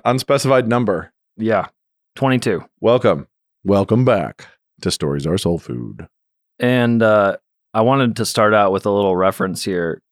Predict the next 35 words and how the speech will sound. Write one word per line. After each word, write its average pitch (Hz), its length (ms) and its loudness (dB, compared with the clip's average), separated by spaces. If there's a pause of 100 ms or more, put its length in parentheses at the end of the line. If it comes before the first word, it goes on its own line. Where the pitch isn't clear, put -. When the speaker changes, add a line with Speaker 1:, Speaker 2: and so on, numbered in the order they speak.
(120)
Speaker 2:
More 143 320 4
evidence 123 400 2
that 110 120 0
Nate 107 260 0
has 98 120 -4
hit 113 160 -6
the 104 80 -4
big 95 240 -4
time 87 360 -4
is 87 340 -8 (260)
people 104 520 0
are 95 440 0 (120)
publishing 101 760 -4 (580)
scholarly 104 520 0
academic 92 480 -2
articles 139 600 -2 (520)
Speaker 1:
<laughs> - 480 -12
Speaker 2:
about, 127 500 -2
about 120 320 2
your 110 120 2
fiction. 101 600 -4
Speaker 1:
And 113 180 2
I'm 110 160 4
not 117 220 4
even 135 220 2
dead 113 240 2
yet, 92 200 2
although 101 220 4
they 101 140 4
might 110 260 0
think - 380 -4
that 64 140 -4
I 58 180 -6
am. 57 260 -10 (560)
Speaker 2:
No. 98 340 -6